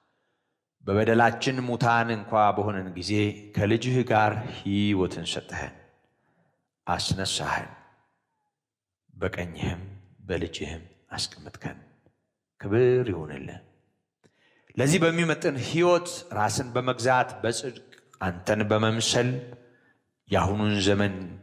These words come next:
የሕይወት ውጣ ውረድ ድል አድርገን በፊትህ ለመቆም ጌታ ሆይ ምሕረትህ ይደግፈን።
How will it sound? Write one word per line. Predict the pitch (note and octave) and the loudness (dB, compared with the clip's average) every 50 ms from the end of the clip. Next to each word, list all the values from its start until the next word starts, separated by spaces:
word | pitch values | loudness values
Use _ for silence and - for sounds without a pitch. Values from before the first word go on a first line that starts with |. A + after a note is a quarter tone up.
| - - - _ _ _ _ _ _ _ - | -20 -20 -20 _ _ _ _ _ _ _ 0
የሕይወት | F#2+ F#2 F2 F2 G2+ G2 F#2 F#2+ G2 F#2+ - - - F#2 F#2 - - - | 2 2 2 4 4 4 4 4 4 4 0 -2 -2 -2 -2 -4 -4 -4
ውጣ | G2+ G2+ F#2+ - F#2 F#2 | -4 -4 -2 0 0 2
ውረድ | F2 F2+ F2 E2 E2 F2+ D#2+ - | 2 2 2 0 0 -2 -6 -4
ድል | - - C#3+ F3 F3+ D#3+ - - - | 0 2 2 2 2 0 -2 -2 0
አድርገን | G2 F#2 F#2 F2+ E2 F2 - F#2 F2 E2 - - - - - _ _ _ _ _ _ _ _ _ _ _ - | 0 0 0 0 -2 -2 -2 -2 -2 -2 -6 -14 -20 -20 -20 _ _ _ _ _ _ _ _ _ _ _ -6
በፊትህ | - F#2 - - G#2 - A2+ G#2 G2 F#2+ | -4 -4 -2 -2 0 2 4 4 4 4
ለመቆም | F#2 F2+ E2 F#2 F2+ - - F#2+ F2+ E2+ E2 E2+ E2 - - - - | 4 2 2 0 -2 -2 -2 -2 -2 -2 -4 -6 -14 -16 -20 -14 -8
ጌታ | F2 E2+ D#2 E2+ E2 D#2 D#2+ | -6 -4 -2 -2 -2 -2 0
ሆይ | D#2 C#2+ C#2+ C#2 D2 - F2+ - - - | -2 -2 -4 -4 -6 -8 -12 -16 -20 -14
ምሕረትህ | _ - F#2 E2 D#2 - - - | _ -2 -2 0 0 0 0 -2
ይደግፈን። | - - - - - - - - D#2 | -2 -2 -8 -8 -8 -10 -10 -10 -12